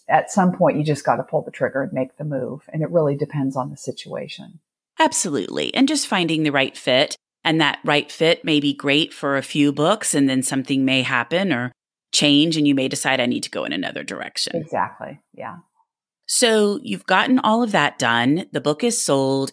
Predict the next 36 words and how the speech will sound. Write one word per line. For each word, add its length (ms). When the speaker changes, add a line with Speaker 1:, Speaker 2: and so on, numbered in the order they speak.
Speaker 2:
and 120
it's 200
moving 520
its 200
way 260
through 280
the 80
publisher. 520
What 200
do 100
you 180
do 220
then? 360
Speaker 1:
Well, 520
the 120
promotion 1040
planning 680
for 180
the 80
book 480
is 500
critical. 720
Probably 320
the 140
very 500
earliest 540
thing 280
we 180
do 540
that 200
I 160
get 220
very 340
involved 540
in 300
is 640